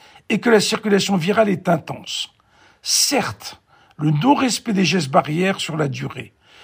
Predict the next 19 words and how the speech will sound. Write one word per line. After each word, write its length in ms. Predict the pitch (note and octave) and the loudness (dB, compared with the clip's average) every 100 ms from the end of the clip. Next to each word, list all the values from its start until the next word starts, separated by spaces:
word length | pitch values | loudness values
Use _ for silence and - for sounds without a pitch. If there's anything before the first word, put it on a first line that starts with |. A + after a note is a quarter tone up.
| - - | -14 -4
l'utilisation 760 | F3+ G#3+ A3 G3+ A3 - C4 | -2 0 0 2 2 2 -2
pour 180 | F3+ G3+ | -2 0
le 80 | G#3 | 2
moins 240 | G#3+ G#3+ | 4 4
non 260 | G3 B3+ D4 | 4 4 4
optimale 520 | A#3 - G#3 G#3+ G#3 | 0 -2 0 2 4
des 160 | F#3 D3+ | 2 -2
tests 220 | G3+ D3 | -2 -2
diagnostiques, 760 | E3+ D3 D3+ - - - - _ _ - - - | -4 -4 -6 -8 -16 -18 -20 _ _ -20 -12 -2
les 80 | D3+ | 0
campagnes 400 | B3 C4 B3 A3 | 2 2 4 4
de 80 | D#3+ | 2
vaccination 680 | F#3 F#3 F3 F3+ E3 F3 D#3 | 0 -2 -2 0 0 -2 -6
trop 180 | - | -4
lentes, 400 | D#3+ E3+ A#3 A#3+ - - - - - _ _ - | -2 0 -2 -8 -20 -20 -20 -20 -20 _ _ -8
trop 240 | - G#3+ | 0 4
lentes, 320 | F#3+ F#3+ A#3 | 6 4 0
par 220 | - D#3 G#2+ | -4 -4 -4
contre, 220 | D#3+ | -8